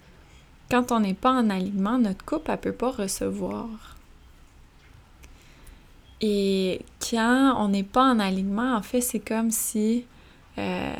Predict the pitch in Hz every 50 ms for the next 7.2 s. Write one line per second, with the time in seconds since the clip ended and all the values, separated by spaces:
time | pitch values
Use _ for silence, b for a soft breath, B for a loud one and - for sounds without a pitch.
0 | - 262 277 - - - - - - - - - - - - - - - - -
1 | - - - - - - 202 196 196 190 190 - - - 262 262 262 - - 226
2 | 208 196 190 180 185 196 190 - 233 247 254 233 214 214 202 190 196 208 220 226
3 | - - - - 214 202 202 214 240 254 247 208 208 - - - - - - -
4 | - - - - - - 202 196 190 - 190 190 190 190 190 - - 220 220 214
5 | 214 214 214 214 214 220 220 208 - 196 196 190 - - 208 196 196 - - -
6 | 220 214 214 214 214 214 208 - 202 196 190 190 190 196 196 196 196 196 196 196
7 | - - - -